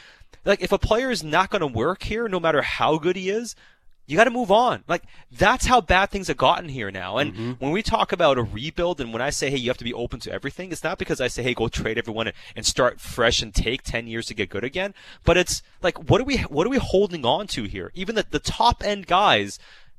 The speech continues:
Speaker 1: Quinn, the way he's playing this year, you, you have some questions. I mean, Petey's the only guy you can't question. And then you can talk about Kuzmenko, Schenn, sure, but their U F A's coming up. And Schenn is thirty-three years old. Mikheyev you can throw in there as far as habits and stuff. But, like, again, like,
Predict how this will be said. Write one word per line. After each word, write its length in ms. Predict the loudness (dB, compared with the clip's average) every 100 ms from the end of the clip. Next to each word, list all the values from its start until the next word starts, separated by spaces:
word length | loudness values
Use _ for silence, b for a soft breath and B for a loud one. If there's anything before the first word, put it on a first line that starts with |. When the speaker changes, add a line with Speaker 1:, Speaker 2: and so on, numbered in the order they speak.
| -12
Speaker 1:
Quinn, 300 | -2 0 2
the 40 |
way 120 | 2
he's 120 | 2
playing 220 | 0 -2 -2
this 160 | -2
year, 80 | -2
you, 120 | -2
you 180 | -2 2
have 100 | 0
some 140 | 0
questions. 400 | -4 -4 -4 -8
I 20 | -10
mean, 140 | -4
Petey's 340 | -4 -4 -8
the 80 | -4
only 200 | -4 -4
guy 180 | 0 0
you 140 | 0 -2
can't 260 | -6 -4
question. 400 | -2 -2 -2 -2
And 100 | -2
then 140 | -4 -4
you 80 |
can 100 | -6
talk 180 | 0 0
about 180 | 0 -2
Kuzmenko, 500 | -4 -4 -6 -2 -4
Schenn, 380 | -2 -2 -2 -4 B B
sure, 340 | -2 0 0 0
but 160 | -2
their 100 | -2
U 280 | -2 0 0
F 120 | 0
A's 200 | -4 -4
coming 300 | -6 -8 -4
up. 220 | -4 -6 -10 B B
And 260 | -4 -4
Schenn 280 | -2 0 0
is 120 | -2
thirty-three 500 | -4 -6 -4 -6 -8
years 240 | -6 -6 -4
old. 260 | -2 -4 -6 B
Mikheyev 460 | -8 -2 0 0 -2
you 80 | -6
can 80 |
throw 240 | -6 -4 -4
in 140 | -4
there 160 | -2 -2
as 100 | -2
far 160 | -2
as 120 | 0 0
habits 380 | -2 -4 -8
and 60 | -12
stuff. 300 | -6 -6 -6 -12 B B
But, 300 | -2 -2 -4 -14 -2
like, 260 | 0 -2 -12 -20 -20 -20 -20 -12 -2
again, 360 | 2 4 4
like, 240 | 4 0